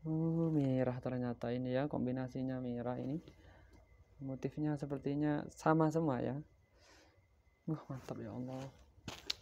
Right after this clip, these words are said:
Subhanallah. Alhamdulillah. Wa la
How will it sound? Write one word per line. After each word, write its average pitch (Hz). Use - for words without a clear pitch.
Subhanallah. 110
Alhamdulillah. 131
Wa 135
la 135